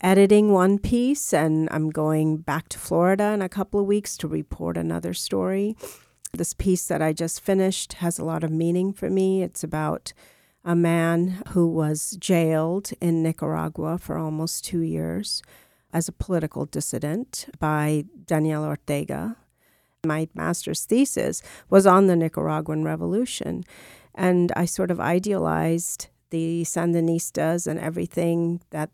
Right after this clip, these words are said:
they did after they came to power.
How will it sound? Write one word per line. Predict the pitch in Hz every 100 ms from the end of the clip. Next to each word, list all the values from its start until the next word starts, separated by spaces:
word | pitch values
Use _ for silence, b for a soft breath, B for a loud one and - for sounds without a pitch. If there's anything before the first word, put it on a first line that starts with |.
| _
they | 160 160 160 147
did | 160 165 160 165
after | - 160 - 165
they | 165
came | 160 - 160 160
to | -
power. | - 170 - 160 160 190